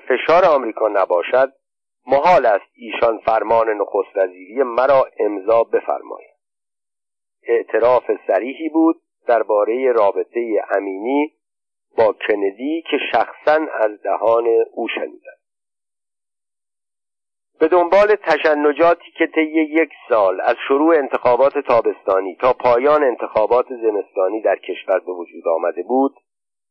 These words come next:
اعتصاب دانشگاه تهران و دبیرستانها،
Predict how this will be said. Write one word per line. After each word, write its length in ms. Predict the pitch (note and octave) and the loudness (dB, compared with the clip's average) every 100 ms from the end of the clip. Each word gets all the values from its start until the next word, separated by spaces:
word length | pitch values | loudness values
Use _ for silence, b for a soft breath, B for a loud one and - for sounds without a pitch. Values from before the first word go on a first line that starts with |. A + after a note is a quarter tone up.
| _ | _
اعتصاب 540 | A2+ A2+ A2 - A#2 A2 | -4 -2 -2 0 0 0
دانشگاه 540 | G#2+ F#2+ F2 - A2 | 0 -2 -4 -2 -2
تهران 420 | - F#2+ E2+ A2 | 0 -2 0 0
و 120 | G#2 F2 | 0 -2
دبیرستانها، 1000 | F2+ F2 F2+ F2 - E2 E2 A2+ B2 - | -2 -4 -6 -6 -4 -4 -2 0 0 -2